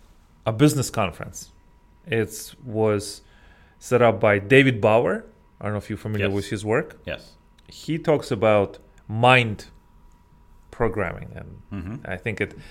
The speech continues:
Speaker 1: has a deep root from Tony Robbins and, uh, ne-, neu-, neuro-linguistic programming. And he is adamant. I don't know, maybe just, um, naive, or maybe not naive, or maybe just, uh, oblivious.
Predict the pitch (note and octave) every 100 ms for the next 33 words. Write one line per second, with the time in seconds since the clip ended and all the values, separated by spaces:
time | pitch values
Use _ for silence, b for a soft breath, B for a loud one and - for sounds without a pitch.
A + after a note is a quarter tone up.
0 | B B - G#2+ G2+ G2 G2 B2+ C3 -
1 | A#2 A#2+ A2+ - G#2 G2 F2+ - - A2
2 | A2+ F#2+ G#2+ A2+ A2+ A2 G2+ F2+ F2 F2
3 | E2+ - - - G#2+ - A#2 A#2 A#2+ A#2+
4 | B2 A#2 G#2+ F#2+ A2+ - - - A2 G#2+
5 | G2+ G2+ G2 - B B B B B B
6 | - G#2 G#2+ G#2 - - - - - _
7 | - - A3+ A#3 - D3+ C#3+ - D3+ D#3+
8 | A#2+ - - - - _ _ - A#2 B2
9 | G#2 A2+ A2+ A2+ G2 A2 - - A2 G#2
10 | G2 F#2+ F#2 F2 _ _ _ _ _ -
11 | A2+ A#2 C3+ D#3+ F3 E3 - G2+ G#2+ G#2+
12 | B2 B2+ A#2+ B2 A2 G2+ A2 G#2 F#2+ G2+
13 | - - G2 F#2+ A2 G#2+ C#3 E3+ A2+ -
14 | -